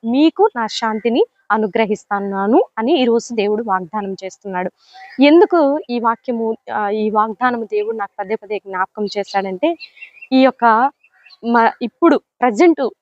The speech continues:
ట్రోల్ అవుతున్నటువంటి భయంకరమైనటువంటి సిచ్యువేషన్ అండి. తెలుగు రెండు రాష్ట్రాలలోనూ, భారతదేశం మొత్తం కూడా. ఎందుకంటే, మల్లెపూలేంటి, మల్లెపూల గొడవ ఏంటి? ఎంత భయంకరమైనటువంటి ట్రోలింగ్ అంటే,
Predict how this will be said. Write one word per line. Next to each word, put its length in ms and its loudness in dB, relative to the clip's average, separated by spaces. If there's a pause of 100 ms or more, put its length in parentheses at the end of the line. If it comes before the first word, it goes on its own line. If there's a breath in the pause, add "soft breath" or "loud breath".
ట్రోల్ 240 0
అవుతున్నటువంటి 680 -8
భయంకరమైనటువంటి 1120 -4
సిచ్యువేషన్ 600 -6
అండి. 200 -6 (400 soft breath)
తెలుగు 260 4
రెండు 280 2
రాష్ట్రాలలోనూ, 800 -2
భారతదేశం 760 0
మొత్తం 300 -4
కూడా. 240 -6 (520)
ఎందుకంటే, 720 4 (340)
మల్లెపూలేంటి, 920 0
మల్లెపూల 520 0
గొడవ 320 -6
ఏంటి? 580 -10
ఎంత 340 2
భయంకరమైనటువంటి 1200 -2
ట్రోలింగ్ 440 -4
అంటే, 340 -8